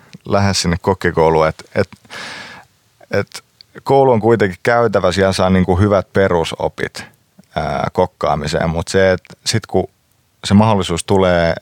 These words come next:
mennä työssä oppimaan tai harjoitteluun, niin hae niihin sun mielestä kiinnostavia tai hyviin ravintoloihin ja opi sieltä, koska siellä, siellä sä opit oikeastaan sen, että mitä se työ tulee olemaan. Ja siellä,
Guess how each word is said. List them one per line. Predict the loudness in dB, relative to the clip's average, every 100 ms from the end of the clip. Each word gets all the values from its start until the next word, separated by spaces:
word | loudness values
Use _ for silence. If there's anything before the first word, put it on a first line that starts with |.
| _
mennä | -2 -2 0
työssä | -2 0 -4
oppimaan | -2 0 2 2 -2 -6
tai | -2
harjoitteluun, | 0 0 -2 -4 -4 -4 -8 -14 -20 -20 -10 -2
niin | 0 2 -2 _
hae | -2 0 2
niihin | 2 4 4 2 -2 _ _ -18 -12
sun | -2 4 4
mielestä | 4 0 -4
kiinnostavia | 0 0 0 -2 -4 -4
tai | -2 -2
hyviin | 0 0 0
ravintoloihin | 0 0 0 -2 -2 -2 -2 -4 -6 -18 -20 -20 -18 -4
ja | -2 -2 -2
opi | -2 0 0
sieltä, | 0 2 2 0 -2 -10 -16 -12
koska | -10 -8 -2
siellä, | 0 0 -2 -6 _ _
siellä | -2 2 2
sä | 2 0
opit | 0 -2 0
oikeastaan | 0 0 -4 -4 -2
sen, | -2 -2
että | -2
mitä | -2 -2
se | -4
työ | 0 0
tulee | 0 -4 -2
olemaan. | 0 0 -2 -4
Ja | -6
siellä, | -4 -4